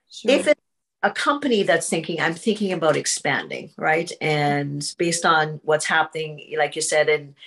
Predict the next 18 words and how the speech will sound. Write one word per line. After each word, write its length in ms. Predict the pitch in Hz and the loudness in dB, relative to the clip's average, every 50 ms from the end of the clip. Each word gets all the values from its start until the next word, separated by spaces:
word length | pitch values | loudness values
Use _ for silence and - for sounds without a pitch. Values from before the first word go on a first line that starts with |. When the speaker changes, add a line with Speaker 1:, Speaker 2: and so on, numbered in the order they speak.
| - - _ | -20 -18 _
Speaker 2:
in 140 | - 147 143 | -8 -6 -6
some 200 | - - 175 160 | -2 -2 0 0
of 40 | 156 | 2
the 120 | 156 156 | 4 4
Arab 260 | 151 151 151 143 - - | 4 4 4 2 0 -4
countries, 760 | - 170 160 151 - - 170 151 147 143 139 139 - - - - | -4 -4 -4 -4 -2 -2 -2 0 0 0 0 -2 -4 -6 -4 -2
um, 300 | 147 147 135 139 143 143 | -2 0 0 -2 0 0
with 120 | 160 160 | 0 0
expansion, 720 | - 139 - - - 240 233 233 226 214 - - 139 131 | 0 -2 -4 -4 -2 -2 -2 -2 -2 -2 -2 -2 -2 -2
it 40 | 147 | -2
would 140 | 143 143 139 | -4 -2 -2
make 160 | 156 151 151 | -2 -2 -2
logical 440 | 151 151 143 139 143 156 - - 135 | 0 0 0 0 0 -4 -10 -10 -12
sense 480 | - - - 156 143 139 139 143 - 147 | -10 -6 -4 -4 -4 -2 -4 -4 -6 -6
with 100 | 135 - | -6 -6
the 80 | 147 | -4
markets 440 | 139 143 151 151 - - - - - | -2 0 0 0 -2 -6 -10 -10 -6
there. 340 | - - - - - - | -4 -4 -4 -4 -6 -8